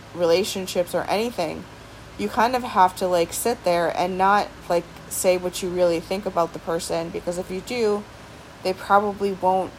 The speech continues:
they'll be, I, they'll, they'll not talk to you anymore because, uh,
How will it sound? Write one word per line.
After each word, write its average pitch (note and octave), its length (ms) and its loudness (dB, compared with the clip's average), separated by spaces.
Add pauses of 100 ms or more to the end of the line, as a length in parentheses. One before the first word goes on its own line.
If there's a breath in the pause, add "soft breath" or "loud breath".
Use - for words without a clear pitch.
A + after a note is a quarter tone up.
(140)
they'll F3+ 180 4
be, F3+ 240 -2
I, E3+ 160 4
they'll, E3+ 520 0 (240)
they'll F#3+ 100 -2
not G3 240 2
talk A3+ 320 2
to A#3 80 -6
you G#3+ 80 0
anymore E3 400 -4
because, E3+ 380 -4 (1080)
uh, D#3+ 360 0